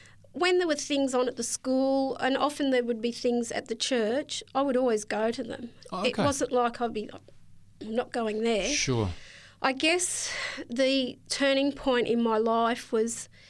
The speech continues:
Speaker 1: um, my father passed away in two thousand and seven.
Speaker 2: Right.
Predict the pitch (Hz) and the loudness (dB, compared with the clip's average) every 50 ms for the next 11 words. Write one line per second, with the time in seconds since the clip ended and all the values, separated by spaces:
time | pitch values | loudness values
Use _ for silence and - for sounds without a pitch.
0 | - - - - - - - - - _ _ - - 226 226 226 226 226 226 233 | -20 -20 -20 -20 -20 -20 -20 -20 -20 _ _ -8 -4 -2 0 2 2 2 0 -2
1 | 240 233 285 349 339 _ _ - - - - - - - - 262 320 - - - | -4 -6 -8 -16 -20 _ _ -20 -20 -20 -20 -20 -20 -8 -2 -2 -2 -2 0 0
2 | 285 294 320 339 349 - - 277 254 254 - - 262 240 233 233 226 220 - 226 | 0 2 2 0 -4 -2 -2 -2 -2 -2 -2 -2 0 2 2 2 2 0 0 -2
3 | 226 233 - 247 233 - - 226 220 226 220 - 233 214 214 214 202 - - 202 | -4 -4 -6 -6 -6 -4 -4 -2 -2 -2 -2 -2 -2 -2 -2 -4 -6 -6 -6 -6
4 | 208 226 220 285 359 415 - - - - - - 143 113 101 95 | -6 -4 -2 -2 -2 -2 -4 -12 -20 -18 -8 -6 -4 -2 -4 -4